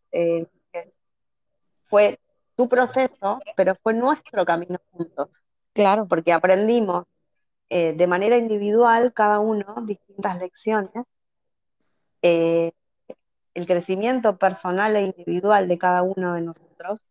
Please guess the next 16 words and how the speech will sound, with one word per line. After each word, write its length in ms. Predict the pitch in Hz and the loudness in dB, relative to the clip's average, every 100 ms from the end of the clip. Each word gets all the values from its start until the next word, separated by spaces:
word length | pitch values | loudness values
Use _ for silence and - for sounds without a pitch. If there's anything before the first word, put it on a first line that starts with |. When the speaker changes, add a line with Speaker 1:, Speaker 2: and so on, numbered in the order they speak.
| _ _ _ _ _ _ _ _ _ | _ _ _ _ _ _ _ _ _
Speaker 1:
y 140 | 208 196 | 2 4
el 100 | 190 | 4
crecimiento 920 | 190 180 202 208 226 - 240 247 - _ _ | 0 -2 _ -8 -6 -2 0 -2 -8 _ _
y 120 | 196 185 | -2 -2
el 140 | 175 | 0
desarrollo 720 | 180 - 175 190 254 - 190 | -2 -2 -2 2 2 0 -6
que 120 | 175 | 0
hubo 300 | 180 190 185 | 0 2 2
del 220 | 170 175 180 | 4 2 0
vínculo 600 | 240 269 226 185 170 160 | -2 -2 -2 0 0 0
madre 560 | 170 170 165 165 160 - _ _ _ | 0 -2 2 0 0 -8 _ _ _
e 140 | - 175 | 0 0
hijo, 420 | 175 - 170 156 _ _ _ _ _ _ _ _ - | 0 -8 -14 -14 _ _ _ _ _ _ _ _ -8
eh, 360 | 160 151 151 _ _ _ _ _ - | -6 -4 -8 _ _ _ _ _ -8
las 160 | 165 - | -8 0
charlas, 540 | 226 226 196 175 165 | 2 4 4 2 0